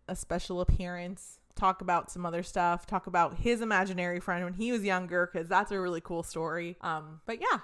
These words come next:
I think that's about it for this week. Just really quick, just those two stories.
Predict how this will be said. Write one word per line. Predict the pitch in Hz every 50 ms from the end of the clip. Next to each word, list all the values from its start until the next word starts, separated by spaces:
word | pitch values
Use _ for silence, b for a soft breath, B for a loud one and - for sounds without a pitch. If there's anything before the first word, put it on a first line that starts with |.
| - - _ _ _ _
I | - 262
think | - 359 415
that's | 523 508 508 466
about | 453 392 320 -
it | - 302 320 -
for | - - 269 254
this | 196 160 - - - -
week. | 190 180 165 190 208 - - B B B B B B B B B -
Just | - 247 254
really | 277 294 277 269
quick, | - 233 208 214
just | 196 202 202 -
those | 190 180 185 -
two | - - 190
stories. | 185 - - 160 165 170 170 160 170 165 160